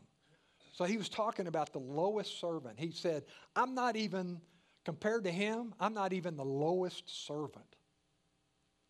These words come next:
That's the difference between me and him. So he is, he understands and he is completely humble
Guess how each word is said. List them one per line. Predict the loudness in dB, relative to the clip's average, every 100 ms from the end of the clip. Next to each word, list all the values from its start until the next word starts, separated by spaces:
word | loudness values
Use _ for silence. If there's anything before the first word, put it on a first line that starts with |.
| _ _ _ _ 0
That's | 0 -2
the | -8 -2
difference | 0 -2 -4 -10
between | -10 -10 -6
me | -4 -4 -4
and | -12
him. | -8 -8 -10 -16 _ -20 -20 -12
So | -6 -6 0
he | -2
is, | -2 -6 -6 -6 -6 -14 -20 -6
he | 2 4
understands | 4 2 -6 0 2 2 0 -4
and | -4 0
he | 0
is | 0
completely | -6 -4 2 2 2 -4
humble | -4 -4 -2 -4 -6